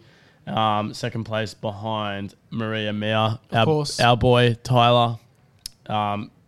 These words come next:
Speaker 1: back to Group One there. So yeah, I'll take, I'll take Uncommon James. Pretty happy with that one. So we'll head over to Sydney now.
Speaker 2: Back to Randwick here, race seven. It's the Champagne Stakes, sixteen hundred metres. First time these two-year-olds see it. Last year,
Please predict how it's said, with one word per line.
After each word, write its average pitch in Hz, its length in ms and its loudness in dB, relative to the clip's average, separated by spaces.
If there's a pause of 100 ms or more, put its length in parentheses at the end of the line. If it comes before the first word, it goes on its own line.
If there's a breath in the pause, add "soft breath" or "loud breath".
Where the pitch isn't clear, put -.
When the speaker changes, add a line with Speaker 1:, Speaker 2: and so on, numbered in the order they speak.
(160)
Speaker 1:
back 110 160 -4
to - 80 -14
Group 101 240 -8
One 101 180 -8
there. 101 220 -8
So - 160 -10
yeah, 101 240 -6 (520 loud breath)
I'll 143 120 -2
take, 147 340 0 (220)
I'll 175 160 -2
take 139 260 0
Uncommon 104 420 -4
James. 101 320 -8
Pretty 123 220 -6
happy 107 300 -4
with 107 160 -6
that 104 180 -4
one. 107 240 -6
So 107 400 -6
we'll 131 200 -4
head 127 200 -2
over 117 400 -2 (300)
to 104 420 -8
Sydney 127 420 -6
now. 117 280 -4
Speaker 2:
Back 190 180 -2
to 185 80 -6
Randwick 170 400 -2
here, 165 300 -2
race 175 260 -2
seven. 135 320 -4
It's 135 120 -8
the 151 80 -6
Champagne 170 580 -2
Stakes, 135 300 -8
sixteen 165 280 -8
hundred 139 260 -8
metres. 143 360 -4
First 185 240 -4
time 160 240 -8
these 143 160 -10
two-year-olds 143 460 -8
see 165 180 -4
it. 170 100 -6
Last 208 440 0
year, 143 220 -4